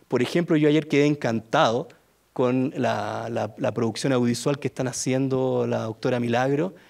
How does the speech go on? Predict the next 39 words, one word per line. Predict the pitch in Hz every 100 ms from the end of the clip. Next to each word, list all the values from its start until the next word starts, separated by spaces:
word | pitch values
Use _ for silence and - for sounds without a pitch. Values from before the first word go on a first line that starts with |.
| _ _
Realmente | - 127 156 156 160 170
yo | 165 151 143
la | 131
quiero | 139 135
felicitar. | - 120 123 143
Ayer | 139 139
no, | 131
no | 127 123
le | 117
dije | 127 -
nada | 107 139 147
por, | 143 120
por, | - _ 127 120 120 - _ -
para, | - 123 123 123 123 131 _ _ _ _ _ _ - -
quería | 127 120
esperar | 147 - 123 123
hoy | 117
día | 110 123 127
la, | 117 117 - -
la | 110
oportunidad | 110 110 107 120
de | 123
estar | 127 123 - -
frente | - 120 120
a | 113
ustedes | - 135 147
y | 131
de, | 120 - 123
y | 117
felicitarla, | - 110 - 107 117 139 175 190 - - _ -
a | 117 113
la | 113
doctora | 107 131 120
Milagro, | 113 120 139
porque | 131 117 135
realmente | 120 127 139 143 151
es | 143
una | 135 120
producción | 117 110 - 131